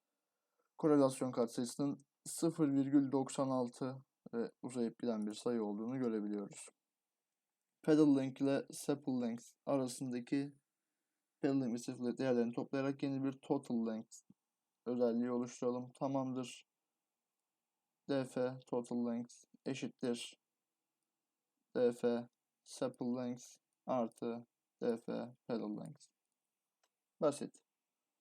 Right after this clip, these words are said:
Total length'in, e, ortalama değerini yazdıralım.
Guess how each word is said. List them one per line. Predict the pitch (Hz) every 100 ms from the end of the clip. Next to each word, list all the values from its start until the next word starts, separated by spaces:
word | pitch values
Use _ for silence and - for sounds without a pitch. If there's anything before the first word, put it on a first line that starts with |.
| _ _ _ _ _ _ _ _ _ _ _ _ _ _
Total | - 190 175 147
length'in, | 127 123 - 160 185 - _ _ _ -
e, | 117 117 117 - _ _ _ _
ortalama | 156 165 165 151 127 120
değerini | 117 123 151
yazdıralım. | 143 120 113 117 110 110